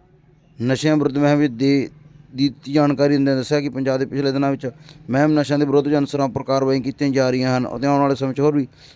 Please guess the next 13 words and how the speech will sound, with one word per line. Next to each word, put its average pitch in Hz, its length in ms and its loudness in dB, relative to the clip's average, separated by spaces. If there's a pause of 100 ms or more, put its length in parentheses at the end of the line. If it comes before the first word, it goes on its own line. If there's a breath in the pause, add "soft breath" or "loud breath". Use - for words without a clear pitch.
ਸਖਤ 147 340 -2
ਐਕਸ਼ਨ 139 340 -6
ਲਿੱਤੇ 139 280 -4
ਜਾਣਗੇ। 123 320 -6
ਤਸਵੀਰਾਂ 135 400 -6
ਵੀ 139 100 -6
ਦੇਖ 123 220 -8
ਸਕਦੇ 135 300 -6
ਹੋ, 113 120 -8 (440 soft breath)
ਅਮਨ 147 260 -2
ਅਰੋੜਾ 139 280 -2
ਜੀ 139 180 -4
ਵੱਲੋਂ 131 320 -4